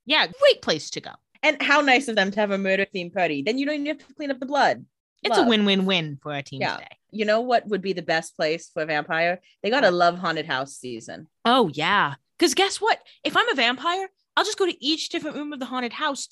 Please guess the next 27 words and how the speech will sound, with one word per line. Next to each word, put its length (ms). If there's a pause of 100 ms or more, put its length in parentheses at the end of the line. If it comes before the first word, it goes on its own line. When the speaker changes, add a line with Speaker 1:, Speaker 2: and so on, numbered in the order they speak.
(280)
Speaker 1:
feed 580
on 280
the 60
person 520
in 200
that 240
room, 240
the 120
actor 260
in 100
that 180
room 240
for 180
a 40
few 220
groups. 600 (260)
I'll 180
look 140
just 240
scary 540 (140)
and 140
people 240
will 200
love 220
the 60
haunted 280
house. 400